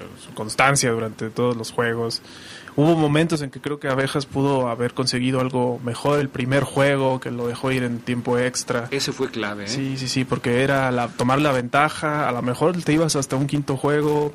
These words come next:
Speaker 1: después podrías ver lo que pasaba. Y ayer con unos, le volvió a pasar lo mismo que le pasó en varios partidos de la temporada regular, dejó ir la ventaja con tiros al final.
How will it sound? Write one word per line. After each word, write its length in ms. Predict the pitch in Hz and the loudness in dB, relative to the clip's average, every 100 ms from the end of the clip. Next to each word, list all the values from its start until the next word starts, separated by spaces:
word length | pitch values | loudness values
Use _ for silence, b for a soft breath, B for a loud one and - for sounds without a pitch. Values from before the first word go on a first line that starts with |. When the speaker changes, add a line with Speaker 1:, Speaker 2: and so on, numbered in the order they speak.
| - | -4
Speaker 1:
después 340 | 127 120 127 123 | -4 -2 -2 0
podrías 420 | 123 120 120 117 | 0 2 0 -2
ver 140 | 120 | -2
lo 120 | 120 | -2
que 100 | 117 | -4
pasaba. 540 | - 117 - 123 123 123 - B B B - | -2 0 0 0 0 -6 -14 B B B -4
Y 100 | 143 | 0
ayer 420 | 139 156 175 180 | 2 2 2 0
con 220 | 165 139 | -4 -4
unos, 380 | 135 156 160 - | -2 0 0 0
le 80 | 143 | 2
volvió 220 | 127 143 | 2 2
a 20 | |
pasar 240 | 170 175 185 | 2 2 2
lo 120 | 180 | 2
mismo 240 | 175 190 | 0 0
que 180 | 180 143 | 0 0
le 160 | 131 127 | 0 0
pasó 300 | 131 156 160 | 0 2 2
en 520 | 156 139 135 147 202 131 | 2 0 -2 -6 -6 0
varios 240 | 147 170 | 2 2
partidos 380 | 156 139 190 175 | 0 2 2 4
de 80 | 143 | 2
la 60 | |
temporada 300 | 135 131 165 | 0 0 2
regular, 380 | 160 147 180 214 | 2 2 2 0
dejó 200 | 151 151 | 0 0
ir 60 | 175 | 0
la 120 | 156 | 0
ventaja 600 | 135 127 143 - 151 139 | 0 0 0 0 -2 -2
con 220 | 135 120 | -4 -2
tiros 300 | 135 139 127 | 2 2 0
al 100 | 123 | -2
final. 460 | 123 127 156 170 | 0 2 2 2